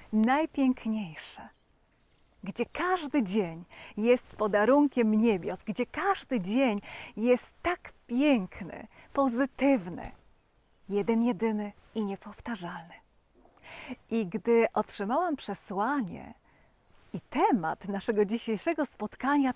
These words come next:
to był on zupełnie przeciwieństwem. Ponieważ tematem naszego dzisiejszego spotkania jest torturowanie siebie,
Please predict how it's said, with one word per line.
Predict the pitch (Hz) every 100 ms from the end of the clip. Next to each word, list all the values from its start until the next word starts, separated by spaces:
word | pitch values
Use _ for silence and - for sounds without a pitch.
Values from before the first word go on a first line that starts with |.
| -
to | 196 185
był | 180 285 370 392 - -
on | 262 247 - - -
zupełnie | 208 220 381 480 - - _ 262 240 233 220 208 202 185 202 _ _ _ _ _ _ _ _
przeciwieństwem. | - 202 - 190 156 165 160 - - - 208 _ _ _ - - - _ _ _
Ponieważ | - 180 208 302 285 -
tematem | 180 175 247 277
naszego | 185 185 190
dzisiejszego | 180 - 190 269 302
spotkania | - - - 226 254 302
jest | 302 214 240 415 - - - - - - - - - - - _ _ _ _ _ _ _ - - _
torturowanie | - 330 339 339 - - 262 202 196 175 220 220 226 208 208
siebie, | - - - 208 - - -